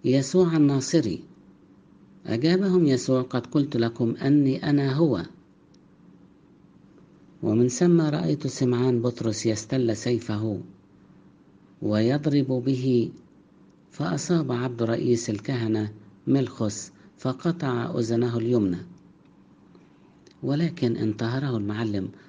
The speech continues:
وقال له: "رد سيفك إلى غمده، لأن الذين يأخذون بالسيف بالسيف يهلكون."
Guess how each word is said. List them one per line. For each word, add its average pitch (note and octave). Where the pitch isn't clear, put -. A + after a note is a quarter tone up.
وقال C#3
له: A2
"رد E3+
سيفك D3
إلى A#2
غمده، A2+
لأن B2+
الذين C3
يأخذون A#2+
بالسيف A#2
بالسيف A2
يهلكون." G#2+